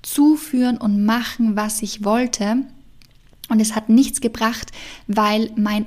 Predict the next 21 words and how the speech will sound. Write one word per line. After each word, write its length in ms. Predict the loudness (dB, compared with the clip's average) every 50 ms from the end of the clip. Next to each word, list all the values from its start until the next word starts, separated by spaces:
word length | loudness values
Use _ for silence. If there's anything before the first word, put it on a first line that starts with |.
| -6
Ursprung 720 | -4 -2 -2 -2 -2 -4 -8 -8 -4 -4 -2 -2 -4 -6 -10
für 400 | -16 -12 -6 -2 0 0 2 2
meine 320 | 2 2 0 0 -2 -2
Schmerzen 580 | -4 -4 -2 -2 -2 0 -2 -4 -4 -6 -6 -4
und 200 | -4 -6 -6 -6
Zyklusprobleme 960 | -6 -6 -4 -4 -4 -4 -4 -6 -6 -8 -6 -4 -4 -2 -2 -2 -2 -2 -2
im 160 | -2 -4 -4 -4 -6 -2
Inneren 440 | 2 4 6 6 4 2 -2 -4 -6
lag. 220 | -6 -8 -10 -14 -16 -20 -20 _ -20 -20 -20 _ _ _ _ _ _ -20 -20 -20 -20 -20 _ _
Auch 320 | 2 4 4 4 2 0 -4
diese 520 | -2 0 0 0 2 2 2 2 2 0
Dysbalance, 720 | -2 -2 -4 -4 -4 -4 -4 -2 -2 0 0 -2 -2 -4 -4
die 120 | -4 -6
ich 120 | -6 -6 -10
vorhin 500 | -14 -20 -14 -8 -4 -2 -2 -2 -2 -2
erwähnt 440 | -4 -2 0 2 4 4 4 2 0
hatte 320 | -4 -4 -4 -4 -4 -2
mit 280 | 0 -2 -2 -2 -6 -6
Östrogendominanz 1300 | -6 -6 -6 -6 -6 -8 -6 -4 -2 0 0 0 0 0 -2 -2 -2 -2 -4 -4 -4 -4 -6 -8 -8 -6
und 240 | -4 -4 -4 -4
Progesteronmangel, 1040 | -6 -6 -6 -4 -4 -6 -6 -6 -6 -2 0 2 4 4 4 4 2 2 2 2 0